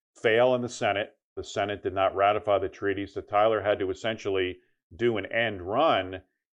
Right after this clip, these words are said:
and bring Texas into the Union via joint resolution, which only required a fifty-one percent majority in both houses.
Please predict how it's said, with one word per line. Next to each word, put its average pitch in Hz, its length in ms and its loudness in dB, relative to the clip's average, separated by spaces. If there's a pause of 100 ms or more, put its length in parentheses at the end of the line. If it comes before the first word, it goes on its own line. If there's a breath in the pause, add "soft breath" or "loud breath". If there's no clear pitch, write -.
and 98 380 -2
bring 110 320 -2
Texas 110 500 -2
into 101 200 -4
the 95 100 -2
Union 95 440 -4
via 95 200 2
joint 92 320 -4
resolution, 92 640 -2
which 90 180 -6
only 98 180 0
required 90 480 4
a 85 80 -4
fifty-one 90 600 -4
percent 90 380 -8
majority 87 460 0
in 82 100 -14
both 82 240 -4
houses. 90 520 -2